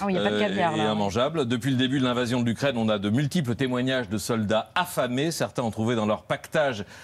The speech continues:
Speaker 2: des rations périmées depuis deux mille deux. Et d'après le renseignement américain, la Russie a demandé à la Chine de lui fournir des repas militaires un peu plus frais.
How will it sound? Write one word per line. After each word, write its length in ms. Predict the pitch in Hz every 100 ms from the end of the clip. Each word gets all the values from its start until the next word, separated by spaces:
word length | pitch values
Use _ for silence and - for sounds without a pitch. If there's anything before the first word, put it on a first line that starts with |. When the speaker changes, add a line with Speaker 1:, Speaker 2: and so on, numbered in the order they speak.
| -
Speaker 2:
des 140 | 185 113
rations 640 | 113 170 - - 180 131
périmées 580 | - 131 139 135 135 120
depuis 320 | 98 90 101
deux 200 | 87 160
mille 260 | 139 107 98
deux. 260 | 139 202 - - - -
Et 120 | 233
d'après 320 | 165 - 143
le 60 | 127
renseignement 500 | 113 123 110 107 107
américain, 400 | 98 90 90 139
la 100 | 107
Russie 260 | 98 -
a 60 | 139
demandé 260 | 101 98 110
à 80 |
la 80 | 95
Chine 280 | - 175 175 - - -
de 140 | 107
lui 180 | 110 107
fournir 760 | - - 175 147 160 185 190 120
des 180 | 110 107
repas 460 | 123 113 156 170 117
militaires 480 | 113 131 - 151 151 - _ _ -
un 140 | 139
peu 180 | 117 175
plus 200 | 120 104
frais. 320 | - 87 73